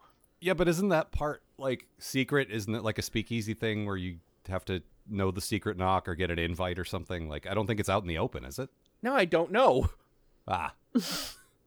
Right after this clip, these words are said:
Speaker 1: 'Cause, I mean, most of the con-, like, the crime stuff, like, they're, they're kind of vibing,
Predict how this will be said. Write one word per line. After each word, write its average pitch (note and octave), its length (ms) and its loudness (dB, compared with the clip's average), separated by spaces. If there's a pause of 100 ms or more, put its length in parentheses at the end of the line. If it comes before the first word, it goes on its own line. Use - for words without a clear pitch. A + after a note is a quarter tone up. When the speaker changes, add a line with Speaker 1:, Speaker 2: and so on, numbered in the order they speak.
(560)
Speaker 1:
'Cause, B2 160 0
I - 40 2
mean, C#3 180 4
most D3 240 4
of C3 60 -2
the C3 80 -2
con-, A#2+ 340 -4
like, A2+ 200 0
the B2+ 80 0
crime A#2 320 2
stuff, - 380 0
like, G#2 220 0
they're, G2 240 4
they're G2 140 0
kind G#2+ 180 2
of F2+ 80 2
vibing, F2 460 2